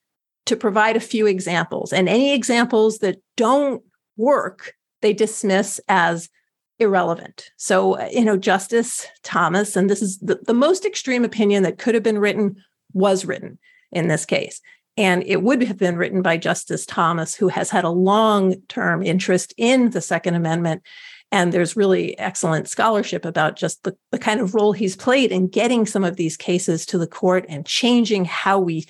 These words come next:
think. And he wrote a very important opinion in McDonald, which was, uh, an, an Illinois case. So we, we know what he's been thinking, but the court, you know, has never signed on to something as extreme as what he presented. But this was a very extreme position in which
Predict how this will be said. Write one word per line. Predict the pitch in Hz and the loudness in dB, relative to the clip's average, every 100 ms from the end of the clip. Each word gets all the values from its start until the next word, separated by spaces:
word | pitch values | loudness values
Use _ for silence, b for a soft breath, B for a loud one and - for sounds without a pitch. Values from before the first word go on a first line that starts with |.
| - | -4
think. | 175 165 190 - B B | -4 -4 -12 -20 B B
And | 185 | 0
he | 190 | 0
wrote | 196 202 | 2 2
a | 185 | 2
very | 185 185 | 2 2
important | 190 185 190 190 185 175 | 2 0 -4 -6 -4 -6
opinion | - 233 233 226 | -2 0 2 2
in | 196 170 | 0 -2
McDonald, | 165 156 170 160 170 170 - _ _ _ _ _ | -2 -2 0 2 2 -2 -6 _ _ _ _ _
which | - - | -8 -2
was, | 185 185 | -2 -2
uh, | - 190 | -4 -4
an, | - 180 | -2 -4
an | - 196 | -2 0
Illinois | 180 185 180 175 | 2 0 0 0
case. | 180 220 185 | 0 0 -2
So | - | 0
we, | 202 202 | 0 2
we | 226 247 | 2 4
know | 220 233 247 | 4 4 4
what | 233 185 | 4 0
he's | 190 185 | 0 -4
been | 180 190 | -2 -2
thinking, | 185 185 175 | -2 -2 -2
but | 170 165 | -2 -2
the | |
court, | - - 196 190 - B B B B _ | -4 0 0 0 -8 B B B B _
you | 202 | 0
know, | 165 | 0
has | 165 - | 0 0
never | 185 208 | 0 0
signed | 160 185 180 185 | -2 0 0 2
on | 180 165 165 | 2 2 0
to | 170 180 | -4 -4
something | 165 165 175 | -4 -2 -2
as | 156 151 | -2 -4
extreme | 151 - 185 170 165 | -6 -4 0 2 0
as | - | 0
what | 165 | -2
he | - | -2
presented. | 175 - 170 226 262 247 170 - b b b | -4 -2 0 2 2 0 -2 -8 b b b
But | - 208 - | -6 -4 0
this | 269 - | 0 0
was | 254 | 0
a | 220 | 0
very | 208 202 196 202 | 0 0 2 2
extreme | 185 - - 175 170 165 | 2 -4 -6 -2 0 -2
position | - 156 185 202 - 156 151 | -2 0 0 0 0 -2 -2
in | 175 170 | 0 0
which | 170 - - | 0 -2 -8